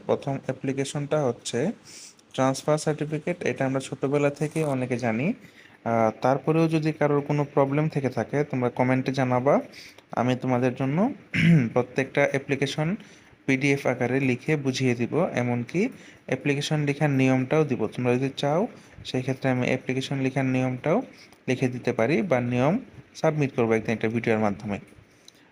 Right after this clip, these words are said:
আচ্ছা, আমাদের প্রথম অ্যাপ্লিকেশনের নামটা হচ্ছে ট্রান্সফার সার্টিফিকেট, ঠিক আছে? আচ্ছা, সেকেন্ড সার-, সেকেন্ড অ্যাপ্লিকেশনের নাম কি?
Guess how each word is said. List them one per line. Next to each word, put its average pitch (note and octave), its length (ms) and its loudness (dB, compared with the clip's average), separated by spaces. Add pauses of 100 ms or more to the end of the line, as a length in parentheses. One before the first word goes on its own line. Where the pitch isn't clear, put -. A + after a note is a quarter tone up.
আচ্ছা, - 420 -6
আমাদের B2+ 400 0 (100)
প্রথম D3 460 -2 (140)
অ্যাপ্লিকেশনের C#3 580 -2
নামটা C3 340 -2
হচ্ছে C#3+ 440 0 (420)
ট্রান্সফার C3 580 2 (380)
সার্টিফিকেট, B2+ 640 -2 (680)
ঠিক E3 120 -2
আছে? G#3 260 -2 (420)
আচ্ছা, A#2+ 200 -4
সেকেন্ড D#3 420 0
সার-, - 320 -8
সেকেন্ড D#3 420 -2
অ্যাপ্লিকেশনের D#3 520 -2
নাম D3+ 200 -2
কি? F#3+ 260 -2